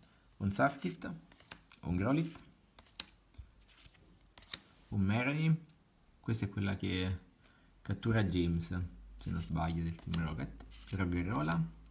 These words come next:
un Lilia, e abbiamo sbagliato un'altra volta, un Corsola, un'energia doppia incolore, un'energia acqua, un Dragonair, che pensavo fosse la rara,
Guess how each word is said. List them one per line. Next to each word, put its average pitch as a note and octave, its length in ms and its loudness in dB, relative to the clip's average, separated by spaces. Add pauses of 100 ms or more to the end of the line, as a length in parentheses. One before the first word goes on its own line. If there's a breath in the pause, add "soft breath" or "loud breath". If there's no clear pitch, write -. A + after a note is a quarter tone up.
(160)
un F2+ 160 4
Lilia, E3 500 4 (580)
e G2 100 -4
abbiamo E2 200 0
sbagliato E2 280 0
un'altra E2 320 0
volta, D#2+ 280 -4 (720 loud breath)
un E2+ 180 4
Corsola, D#3 600 0 (1000 loud breath)
un'energia G2+ 640 2
doppia F#2+ 600 0 (200)
incolore, E3 800 -4 (400)
un'energia F#2 500 0
acqua, G3+ 440 0 (1400 loud breath)
un G2+ 180 4
Dragonair, A2 680 2
che G2+ 100 -4
pensavo F#2 480 0
fosse F#2 360 -4
la E2+ 300 -2 (140)
rara, E2+ 420 0